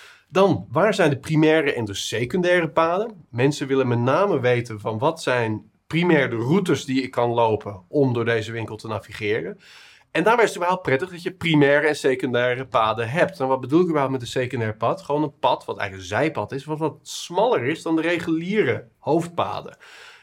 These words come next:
Sommige winkels is elk pad precies even breed. En dat vindt ons brein moeilijk, want dat dwingt ons brein tot nadenken van: welke kant ga ik op? Terwijl wanneer je hoofdpaden hebt en smallere zijpaden, je automatisch al het brein eigenlijk meevoert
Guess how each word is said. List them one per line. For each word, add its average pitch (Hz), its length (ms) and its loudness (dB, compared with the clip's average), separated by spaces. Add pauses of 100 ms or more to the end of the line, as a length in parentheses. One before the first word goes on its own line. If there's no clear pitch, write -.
Sommige 285 360 0
winkels 160 380 4
is 160 100 -8
elk 226 240 2
pad 330 180 0
precies - 320 -8
even 143 280 -2
breed. 165 400 0
En - 60 -6
dat 180 140 -6
vindt 254 160 -2
ons 185 120 2
brein 160 280 2
moeilijk, 247 500 4
want 170 140 -4
dat 165 120 0
dwingt 214 220 4
ons 160 160 -6
brein 160 260 2
tot 151 160 -2
nadenken 180 600 4
van: 170 200 2
welke 160 340 0
kant 233 260 2
ga 123 220 2
ik 104 160 -4
op? 101 200 -10 (540)
Terwijl 175 380 2
wanneer 165 320 6
je 156 80 6
hoofdpaden 147 680 2
hebt 120 320 -2
en 123 560 0
smallere 117 520 0
zijpaden, 175 640 0
je 196 80 -2
automatisch 185 640 2
al 180 180 6
het 151 100 0
brein 160 360 4
eigenlijk 156 380 2
meevoert 147 920 2